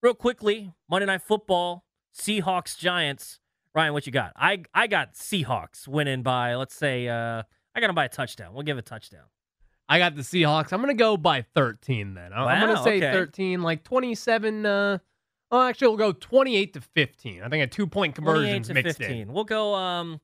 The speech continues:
Speaker 1: what did I say, seven? Let's go twenty-four four, uh, that's not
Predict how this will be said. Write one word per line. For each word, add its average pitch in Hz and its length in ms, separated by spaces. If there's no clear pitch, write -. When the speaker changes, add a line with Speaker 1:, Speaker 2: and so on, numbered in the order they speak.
Speaker 1:
what - 40
did 135 60
I 131 40
say, 127 160
seven? 170 500
Let's 175 180
go 151 920
twenty-four 214 480
four, 165 300
uh, 143 280
that's 135 240
not 104 200